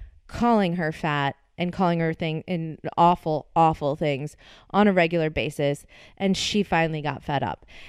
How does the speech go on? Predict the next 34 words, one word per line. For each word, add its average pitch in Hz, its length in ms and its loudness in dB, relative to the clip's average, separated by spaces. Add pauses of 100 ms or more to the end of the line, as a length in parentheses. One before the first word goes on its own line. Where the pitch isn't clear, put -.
(140)
And 202 160 2
that 180 180 2
was 151 140 -2
it. 98 260 -2 (300)
And 185 140 -4
I 180 60 2
refuse 185 1000 0
to 175 100 -10
see 175 180 -6
anything 143 680 -4
about, 156 320 -4
like, 151 200 -4 (240)
James, 170 800 -2 (500)
a-, 180 240 -10
any 254 600 4
sympathy 180 720 -2 (140)
towards 165 340 0
him. 156 380 -2
If 202 180 -4
I 202 160 0
were 226 160 2
to 220 80 -2
see 196 560 -2
some 240 520 2
sort 208 260 2
of 190 100 0
remorse 180 460 0
from 180 180 -2
him, 170 320 0 (200)
then 233 280 2
I 294 100 4
would 262 160 2
maybe 247 320 2
understand. 226 640 -2